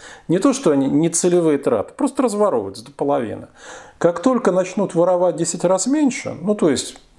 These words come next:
лучше в двадцать, да, там будут разворовывать, допустим, два с половиной процента,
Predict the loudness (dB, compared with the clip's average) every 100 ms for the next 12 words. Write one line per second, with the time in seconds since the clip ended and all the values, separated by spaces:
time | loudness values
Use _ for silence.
0 | -20 -20 -20 -8 -2 0 -2 -4 0 0
1 | 0 -2 -6 -2 -2 -2 -4 -2 -2 0
2 | 0 2 2 2 0 -2 -2 -4 -4 -6
3 | -4 0 0 0 0 0 0 -4 -4 -4
4 | -4 -8 -10